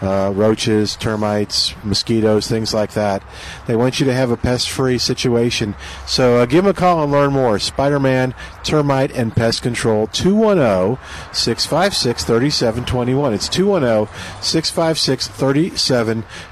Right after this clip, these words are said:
twenty-one, and they're online at go spider man pest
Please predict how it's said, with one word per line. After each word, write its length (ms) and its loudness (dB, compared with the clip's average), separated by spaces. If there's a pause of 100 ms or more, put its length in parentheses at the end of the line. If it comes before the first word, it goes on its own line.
twenty-one, 920 0 (300)
and 220 0
they're 140 0
online 560 0
at 160 -6
go 280 4
spider 480 0
man 260 0
pest 480 -2